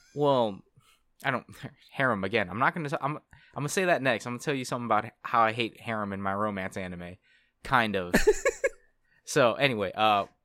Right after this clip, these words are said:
Speaker 2: the, the fucking love triangle trope, I hate it when they just insert it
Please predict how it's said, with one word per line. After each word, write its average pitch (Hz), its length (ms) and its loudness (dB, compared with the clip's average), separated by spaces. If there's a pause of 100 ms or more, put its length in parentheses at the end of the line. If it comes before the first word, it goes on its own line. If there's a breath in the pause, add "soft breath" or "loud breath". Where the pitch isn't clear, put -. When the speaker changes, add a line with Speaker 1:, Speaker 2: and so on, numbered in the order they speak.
(140)
Speaker 2:
the, 151 480 -12
the 170 140 -12
fucking 240 380 0
love 139 180 4
triangle 135 320 0
trope, 123 240 -4
I 107 120 -2
hate 127 340 0
it 151 180 -2
when 117 140 -2
they 107 120 2
just 110 200 -6
insert 117 360 -2
it 117 140 -4